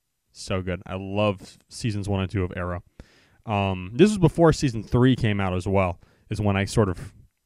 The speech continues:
started. Uh, but in season two, as some of you guys might remember, there was, uh, two episodes where, uh, Grant Gustin as Barry Allen came in, and it was kinda awesome because they were kinda setting up the Flash show. And I knew that they were doing that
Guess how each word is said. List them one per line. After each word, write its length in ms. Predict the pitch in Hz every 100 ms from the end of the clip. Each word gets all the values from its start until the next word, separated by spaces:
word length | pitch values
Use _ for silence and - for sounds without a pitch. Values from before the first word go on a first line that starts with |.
| -
started. 440 | - 104 92 92 - _ _ _
Uh, 220 | - 127
but 140 | 131 170
in 160 | 185
season 320 | 196 190 123 110
two, 260 | 123 110
as 100 | 101
some 140 | - 190
of 40 |
you 60 | 165
guys 220 | 151 110
might 120 | 127
remember, 460 | 104 117 165 113 107
there 200 | 131 180
was, 240 | 165 113
uh, 340 | 120 107 104 104
two 240 | - 214 180
episodes 640 | - - 104 90 90 - - _ _ _
where, 640 | 113 107 110 107 107 104 - -
uh, 300 | 110 104 101
Grant 400 | 104 120 156 143
Gustin 640 | 123 160 - 113 92 92 -
as 200 | 113 104
Barry 360 | 101 117 113 110
Allen 580 | 127 180 107 95 92 - - -
came 240 | - 107
in, 300 | 110 139 101 117 -
and 120 | 120 117
it 40 |
was 140 | 110
kinda 180 | - 226
awesome 380 | 139 156 - 107
because 240 | 98 120
they 60 | 120
were 100 | 117
kinda 260 | - 156 127
setting 300 | - 147 131
up 80 |
the 80 | -
Flash 400 | - 107 104 123
show. 460 | - - 190 202 233 - - - - -
And 160 | -
I 40 | 143
knew 120 | 196
that 80 | 208
they 100 | 156
were 120 | 113
doing 380 | 104 202 135 95
that 260 | 90 92